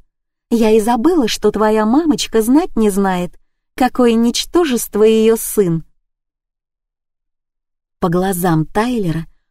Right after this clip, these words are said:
покатилась волна сменяющих друг друга эмоций.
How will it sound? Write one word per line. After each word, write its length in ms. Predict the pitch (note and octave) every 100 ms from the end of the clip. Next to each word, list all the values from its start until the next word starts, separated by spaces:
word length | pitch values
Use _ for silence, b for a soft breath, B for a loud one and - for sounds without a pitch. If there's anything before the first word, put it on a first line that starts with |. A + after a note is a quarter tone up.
| _
покатилась 680 | A3+ A3+ G#3+ A#3+ A3 G#3
волна 460 | G3 G#3 G#3+ A3+ B3+
сменяющих 840 | - G3 F#3+ G#3 G#3+ G3 - F#3+
друг 240 | F3 F#3 F3+
друга 400 | F3 G#3 G3 G#3
эмоций. 560 | A3 A3 F3+ - -